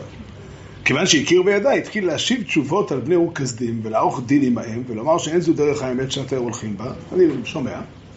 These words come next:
ושיבר הצלמים והתחיל להודיע לעם שאין ראוי לעבוד אלא לאלוקה העולם, ולא ראוי להשתחוות ולהקריב ולנסח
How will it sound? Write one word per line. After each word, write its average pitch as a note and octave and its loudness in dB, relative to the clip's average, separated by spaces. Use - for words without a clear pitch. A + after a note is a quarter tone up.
ושיבר D#3 4
הצלמים D#3+ 2
והתחיל F#3+ -2
להודיע F#3 2
לעם F3 4
שאין E3+ 2
ראוי D#3 4
לעבוד C#3 2
אלא D#3+ 2
לאלוקה C#3 2
העולם, C3+ 2
ולא C#3+ 0
ראוי D3 2
להשתחוות C#3 -2
ולהקריב C3 -2
ולנסח B2 0